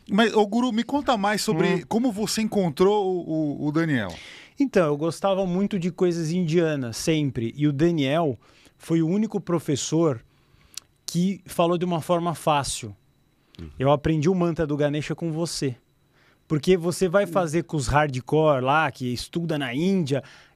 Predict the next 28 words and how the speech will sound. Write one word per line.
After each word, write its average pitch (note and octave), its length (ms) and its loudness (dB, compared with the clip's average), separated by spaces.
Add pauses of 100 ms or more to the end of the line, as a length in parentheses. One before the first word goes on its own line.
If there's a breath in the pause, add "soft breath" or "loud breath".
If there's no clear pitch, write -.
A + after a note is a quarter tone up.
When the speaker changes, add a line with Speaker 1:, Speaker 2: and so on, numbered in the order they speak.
Speaker 2:
e A#3+ 180 0
eles B3+ 180 0
já B3 140 0
começam A#3 420 0
a F#3+ 40 -2
falar G#3+ 220 0
indiano, G#3 840 0
e G3+ 80 0
meio G#3 240 0
que - 100 -2
eu G#3 60 2
me G3 140 -2
senti F#3+ 360 -4
mal. F3+ 480 -2
Eu C#3+ 60 2
falei D#3+ 240 -4
assim, D3+ 200 -6
"Ah, C#3+ 140 -4
isso - 180 -8
aqui A#3+ 140 -8
não, F3 500 -4
Speaker 3:
É. C#3+ 140 -4
Speaker 2:
não, D3 140 -4
não, D#3 420 -2 (340 loud breath)
não D#3+ 240 0
tem F#3+ 240 0
uma G3+ 200 0
coisa." D3 420 0